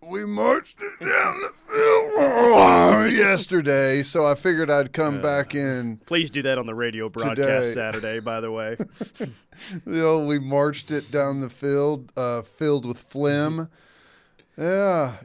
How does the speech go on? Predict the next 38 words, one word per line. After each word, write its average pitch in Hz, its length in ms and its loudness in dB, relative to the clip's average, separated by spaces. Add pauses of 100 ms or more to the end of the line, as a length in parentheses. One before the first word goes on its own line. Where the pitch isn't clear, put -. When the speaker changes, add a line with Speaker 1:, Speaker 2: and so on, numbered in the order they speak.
Speaker 1:
Yeah, 339 300 0
doing 277 240 0
a 330 60 -2
little 320 340 0
Wednesday. 185 1300 0
Got 151 200 2
a 127 40 -8
travel 156 460 0
Friday 185 500 2
coming 202 380 -2
up, 226 280 0
so 160 720 0 (460)
I'm 151 240 0
thrilled 190 540 2
to 175 80 -6
be 185 260 -2
here 180 380 2
to, 160 380 -2
uh, 143 460 2 (100)
to 156 120 -12
get 165 200 -2
a 165 60 -8
day 175 680 -2
in 185 180 -8 (560)
with 202 320 -10
you 226 280 0
midweek. 127 720 -2
Speaker 2:
Yeah, 123 200 0
thrilled. 156 640 -2
That's, - 380 -4
that's 185 400 0
a 175 400 -2
word 165 320 0
to 175 100 0
Speaker 1:
No, 269 120 4
I 208 200 6
Speaker 2:
use. 220 100 4
Speaker 1:
am. 247 380 2